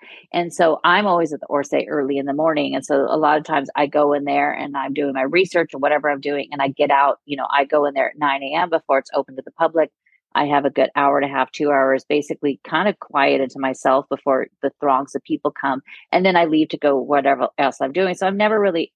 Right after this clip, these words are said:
there in the afternoon. Um, so it took me a long time to get back there. I did go back there, uh, during the Patreon weekend, that, that third weekend in September. That's my favorite. Um, and it was really cool because that's when they open things up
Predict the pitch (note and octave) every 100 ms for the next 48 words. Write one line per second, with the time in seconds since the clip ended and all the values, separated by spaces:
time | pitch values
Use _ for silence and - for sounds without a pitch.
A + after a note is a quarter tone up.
0 | - D3 D3 F3 A3 G#3+ A#3 A#3 A#3+ -
1 | A#3+ B3 B3+ _ - - - - F3 D#3+
2 | D3 _ - E3 F#3+ - G#3+ G#3+ G#3+ F#3
3 | F3+ F3 E3+ F3 E3+ E3 E3+ E3 E3+ E3
4 | D#3+ D3+ D#3+ D#3+ E3+ D#3 D#3 - D#3 D3
5 | - - D3+ C#3+ C3+ C#3 D#3+ D3 - F3
6 | - F3 D#3 D3 C#3 D3 C#3+ D3 D3+ -
7 | D3 - - D#3 D3 D#3 C#3+ D#3 D3 -
8 | - D#3 C#3+ C#3+ D3 - D3 - D3 D3
9 | D3+ D3 _ - - - D#3 B2+ A#2 -
10 | G#3 F#3 F#3 F3+ F#3+ F3 G3+ E3 D#3 D#3+
11 | C#3+ D#3+ D3+ E3 D3+ D3 D#3 D3+ C#3+ D3
12 | C3+ C3 -